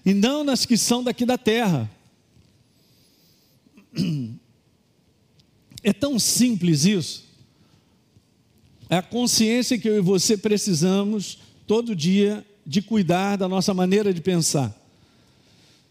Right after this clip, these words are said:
Eu sei que tem dias que são mais fáceis, parece que você tá livre de pensamento, é uma tranquilidade, mas tem dias que são diferentes,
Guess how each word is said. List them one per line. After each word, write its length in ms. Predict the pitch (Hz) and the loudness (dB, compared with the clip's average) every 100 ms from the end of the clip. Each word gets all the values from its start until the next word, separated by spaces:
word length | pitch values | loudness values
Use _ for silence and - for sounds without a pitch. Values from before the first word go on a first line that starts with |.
| _ | _
Eu 120 | 156 | -2
sei 160 | 151 220 | 0 0
que 60 | 202 | 0
tem 200 | 226 214 | -2 0
dias 340 | 196 233 - | 2 2 0
que 120 | - | -2
são 180 | - 208 | -2 0
mais 240 | 175 151 | 0 -2
fáceis, 560 | - 254 285 294 - 220 | -2 -2 0 -2 -2 -2
parece 300 | - 190 208 | 0 0 0
que 40 | 214 | -2
você 80 | |
tá 140 | 190 170 | 0 2
livre 540 | 151 175 254 247 214 | 2 4 4 2 0
de 100 | 175 | -2
pensamento, 880 | 165 196 185 - 156 196 247 247 240 | 0 0 0 0 0 0 0 0 -2
é 60 | 202 | -2
uma 140 | 196 | -2
tranquilidade, 640 | 185 175 185 170 170 226 | -2 -2 0 0 0 -2
mas 160 | 240 233 | -2 -2
tem 160 | 220 | 0
dias 320 | 185 185 202 - | 2 2 2 0
que 120 | 240 | -4
são 180 | 240 240 | -4 -6
diferentes, 680 | 240 254 226 277 285 - | -4 0 2 0 -2 -10